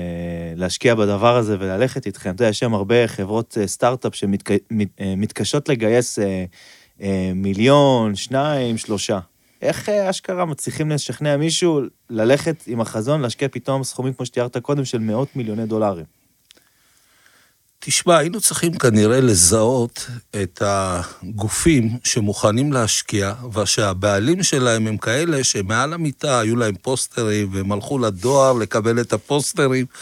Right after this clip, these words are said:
Speaker 2: והחלל הלהיב אותם. אז, אה, צריך כאן את השילוב הזה של אנשים שהנושא הזה מעניין אותם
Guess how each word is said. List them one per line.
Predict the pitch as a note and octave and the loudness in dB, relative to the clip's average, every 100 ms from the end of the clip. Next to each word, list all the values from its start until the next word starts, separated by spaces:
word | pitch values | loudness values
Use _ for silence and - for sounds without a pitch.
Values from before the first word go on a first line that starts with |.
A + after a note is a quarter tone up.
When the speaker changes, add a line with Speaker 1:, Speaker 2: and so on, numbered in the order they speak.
| - - - | -18 -18 -8
Speaker 2:
והחלל | - C3 - C#3+ C3+ D3 C#3+ | -4 -4 0 2 4 2 2
הלהיב | C3 B2 C#3 C#3+ | 2 4 4 4
אותם. | D3 - B2 A#2+ B2+ - - - - _ | 2 2 2 2 -4 -8 -20 -20 -20 _
אז, | C3+ B2 G2+ A#2 | 2 2 2 2
אה, | A#2 A2+ | 2 2
צריך | G#2+ C3 A#2 A#2+ - | 2 4 4 2 2
כאן | A#2+ G#2+ G#2 | 2 2 -2
את | - G2+ | 0 0
השילוב | G2 F#2 F2+ F2+ F2+ - G2+ G2 F#2 | 2 2 0 -2 -2 -2 -2 -2 -2
הזה | F#2 F#2+ F#2 | -2 0 0
של | - G2 F#2 | 0 0 0
אנשים | F#2+ G2 C#3 B2 A#2 | 2 2 4 4 2
שהנושא | - G#2 G2 G2 G2 F#2+ - B2+ | 0 0 0 0 -2 -2 2 4
הזה | A2 G2 G2+ F2+ - - - - _ | 2 2 0 -2 -14 -20 -20 -20 _
מעניין | F#2+ F#2+ G#2 A#2 A#2+ | 0 4 4 6 4
אותם | A2+ A#2+ A2 | 4 2 2